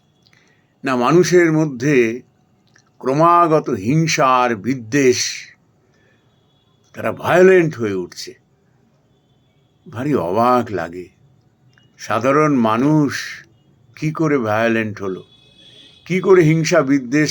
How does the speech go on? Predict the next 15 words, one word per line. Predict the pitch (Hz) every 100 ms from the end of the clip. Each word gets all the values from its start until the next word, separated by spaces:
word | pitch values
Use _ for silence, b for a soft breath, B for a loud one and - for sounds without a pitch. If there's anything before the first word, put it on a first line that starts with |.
| -
তাদের | 131 127 123
মধ্যে | 120 107 113
এলো, | 110 101
শিখিয়েছে | - - 151 175 156 143 143
কারা? | 123 131 135 110 _ _ _ _ _ _ _ _ _ _ _ _ -
এই | 113 113 -
পদমর্যাদা | 104 117 113 92 107 123 87 120 107 101 87 - _ - -
বিশিষ্ট | - 104 - - - 92
মানুষগুলি, | 87 113 131 117 - 101 - - _ b b b _
সে | - 90
রাজনৈতিক | 92 127 107 120 117 113 -
মহল | 98 113 139
থেকে | 117 123 120
শুরু | - 107 113
করে | 123 -